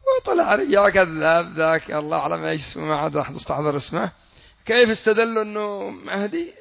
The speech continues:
ليلة من الليالي قال لهم: "ستأتي ريح وسحاب ومدري إيش". أتت ريح وسحاب؟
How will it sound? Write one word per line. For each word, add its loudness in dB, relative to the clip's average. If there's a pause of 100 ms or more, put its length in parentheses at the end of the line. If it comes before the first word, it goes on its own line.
ليلة -2
من -6
الليالي -2
قال -6
لهم: -6
"ستأتي -6
ريح -2 (560)
وسحاب 0
ومدري -2
إيش". -6
أتت -4
ريح 0
وسحاب؟ -6